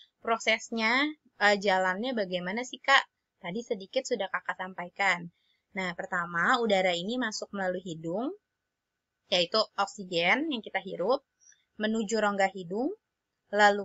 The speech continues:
ke trakea, ke bronkus, lalu ke paru-paru.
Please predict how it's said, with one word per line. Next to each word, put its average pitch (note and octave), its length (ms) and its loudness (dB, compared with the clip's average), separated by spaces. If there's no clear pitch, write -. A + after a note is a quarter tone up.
ke G3 80 -2
trakea, F#3+ 720 2
ke G#3 160 0
bronkus, F#3+ 960 -4
lalu F3 240 2
ke - 160 -6
paru-paru. C#4 640 2